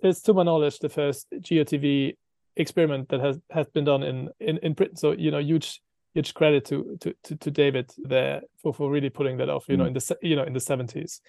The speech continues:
Speaker 1: But it's not an ideal experiment to the extent where, you know, i-, it's two, two tower blocks,
Speaker 2: Mm.
Speaker 1: right? So there, there's very little kind of, you know,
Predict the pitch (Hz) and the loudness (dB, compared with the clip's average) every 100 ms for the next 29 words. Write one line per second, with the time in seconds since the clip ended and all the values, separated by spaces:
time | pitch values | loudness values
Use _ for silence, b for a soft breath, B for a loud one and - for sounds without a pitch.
0 | b b b _ - 185 - 208 180 247 | b b b _ 6 6 6 2 6 6
1 | 202 175 180 180 - 170 147 135 147 143 | 6 6 6 6 4 0 0 -2 -4 -4
2 | - 143 135 135 131 131 - 165 156 - | -2 -2 0 2 4 4 2 0 2 -2
3 | - 220 175 - 262 226 180 175 220 165 | -4 -4 -4 0 6 8 6 2 0 4
4 | 151 135 127 127 98 87 - 147 147 151 | 4 2 0 -4 -4 -6 -4 -2 0 -2
5 | b b b - 170 165 - 175 170 175 | b b b 2 2 4 4 6 8 6
6 | 175 196 180 175 160 160 147 - 277 170 | 8 8 8 8 6 2 -2 -4 -2 2
7 | 151 - | 2 -2